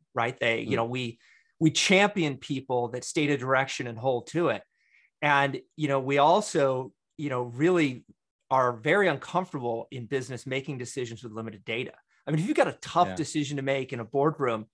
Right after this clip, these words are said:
Speaker 1: you go out and hire a bunch of consultants, you slow down, you, you
Speaker 2: Mm.
Speaker 1: know, how many times have you heard in your career, "What does the data tell you?" Well,
Speaker 2: Yeah,
Speaker 1: that's
Speaker 2: fun.
Speaker 1: not gonna work when you're up against a human adversary that can pivot
Speaker 2: Mm.
Speaker 1: and jog. And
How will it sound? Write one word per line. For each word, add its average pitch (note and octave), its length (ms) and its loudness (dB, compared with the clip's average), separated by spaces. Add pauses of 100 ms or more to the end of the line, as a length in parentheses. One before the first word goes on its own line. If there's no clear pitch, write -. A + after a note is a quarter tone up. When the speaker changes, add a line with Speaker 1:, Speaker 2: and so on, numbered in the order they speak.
(280)
Speaker 1:
you B3 80 -6
go F#4 80 2
out C4 60 8
and D3+ 100 0
hire E3+ 240 6
a D3 80 2
bunch D#3+ 240 -2
of C#3+ 60 -12
consultants, - 720 -4
you C3+ 40 -8
slow D#3 400 2
down, C#3 540 0 (400)
you, C3 440 -4 (100)
you A#2 80 0
Speaker 2:
Mm. - 20 0
Speaker 1:
know, A2+ 220 0
how C3+ 140 2
many B3+ 160 4
times G#3 280 4
have D#3+ 100 4
you E3+ 120 2
heard E3 200 2
in C3+ 40 -2
your C#3+ 80 -2
career, C3 500 -2 (280)
"What D3+ 160 4
does F3+ 120 0
the D3+ 120 -2
data D3 280 0
tell G2+ 300 -8
you?" - 140 -16 (440)
Well, F3 260 4
Speaker 2:
Yeah, F#3+ 140 -2
Speaker 1:
that's F#3+ 220 4
Speaker 2:
fun. D#4+ 80 0
Speaker 1:
not C#4+ 200 4
gonna G#3 220 4
work E3 480 0 (140)
when D3+ 120 -4
you're D#3 140 2
up E3+ 140 2
against D#3 320 -2
a D3 40 -2
human F3 400 -2
adversary C3+ 800 -2
that B2 160 -12
can B2+ 140 -12
pivot D3+ 360 -4
Speaker 2:
Mm. D#3 40 -14
Speaker 1:
and B2 80 -12
jog. C#3 540 -2
And C3 200 -8